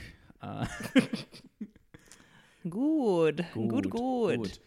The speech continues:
Speaker 2: Yeah, but, um, it was a nice time because it's like, oh, I can, I can explore things, I can solve little puzzles, and then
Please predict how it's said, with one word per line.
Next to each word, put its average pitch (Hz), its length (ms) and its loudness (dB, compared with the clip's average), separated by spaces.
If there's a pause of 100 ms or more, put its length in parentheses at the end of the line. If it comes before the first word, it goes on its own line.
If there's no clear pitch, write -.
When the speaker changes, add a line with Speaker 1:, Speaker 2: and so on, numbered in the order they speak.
(220)
Speaker 2:
Yeah, 262 180 0
but, 220 140 2
um, 208 280 2 (300)
it - 200 -4
was 214 140 0
a - 40 2
nice 233 320 0
time 190 300 0
because 165 220 -4
it's - 120 -12
like, 175 180 -4
oh, 311 120 2
I 190 100 2
can, 156 400 -2 (540)
I 131 100 -4
can 147 120 -10
explore 294 440 0
things, 240 320 -2
I 165 100 -2
can 147 460 -4 (400)
solve 240 300 0
little 208 140 4
puzzles, 160 560 0
and 151 160 0
then 143 260 -2